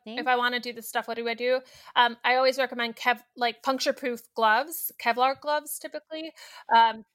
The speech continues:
Speaker 2: protect your hands, hand sanitizer.
Speaker 1: Mm, yeah, good idea, good idea.
Speaker 2: And there are things that you could use, like a grabber. Like, you could even do a snake grabber if you're going to a dumpster and you wanna, like, reach in and grab a bag.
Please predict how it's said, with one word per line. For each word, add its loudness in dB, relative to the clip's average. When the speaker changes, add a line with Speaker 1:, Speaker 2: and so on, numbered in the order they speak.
Speaker 2:
protect -4
your 0
hands, -2
hand -4
sanitizer. -4
Speaker 1:
Mm, -2
yeah, 6
good 0
idea, 0
good -14
idea. -12
Speaker 2:
And -4
there 6
are 4
things -12
that -2
you -12
could -14
use, -6
like -4
a -6
grabber. 0
Like, -2
you -6
could -14
even -6
do -2
a -2
snake -8
grabber 2
if -6
you're 0
going -2
to 0
a 0
dumpster 0
and -2
you -8
wanna, -2
like, -2
reach -10
in 0
and -8
grab 2
a -8
bag. 2